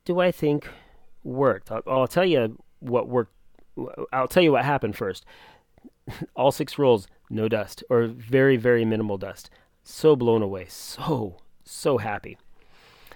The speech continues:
What I think worked is a combination of letting the shower run, let that steam capture the dust, but then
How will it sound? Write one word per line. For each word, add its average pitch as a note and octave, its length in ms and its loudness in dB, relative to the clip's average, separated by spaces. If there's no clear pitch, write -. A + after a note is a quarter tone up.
What C#3 140 2
I E3 60 4
think G#3+ 300 0
worked C3 600 2
is A#2 240 -4
a A2+ 60 -2
combination C3+ 760 -2
of G#2+ 420 -6
letting C#3+ 400 0
the D3+ 60 0
shower C3 360 2
run, G2+ 380 -4
let A2+ 300 -8
that A#2 180 -4
steam C#3+ 580 0
capture A#2+ 380 -6
the A2 100 -4
dust, A2+ 360 -2
but G#2+ 140 -14
then A#2+ 160 -2